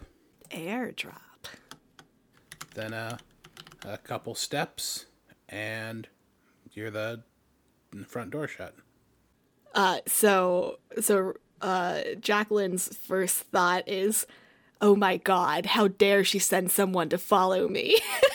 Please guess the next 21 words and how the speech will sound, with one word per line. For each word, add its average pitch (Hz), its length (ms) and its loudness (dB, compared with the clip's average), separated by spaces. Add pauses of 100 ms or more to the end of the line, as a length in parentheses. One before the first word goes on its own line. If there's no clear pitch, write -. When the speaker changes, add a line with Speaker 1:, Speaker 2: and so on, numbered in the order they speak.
(320)
Speaker 1:
<laughs> - 80 4 (2000)
She - 180 -2
doesn't 202 280 2
trust 302 340 2
me 233 140 6
to 240 120 0
do 190 340 4
what 233 140 4
she 185 420 -4 (800)
asks 190 340 0
me. 254 440 6
Like, 220 200 4
why 208 200 4
is 269 120 6
she 269 160 4
having 226 220 6
somebody 208 340 2
tail 214 360 0
me 214 480 -2 (360)
and, 190 680 2 (1300)
like, 208 540 4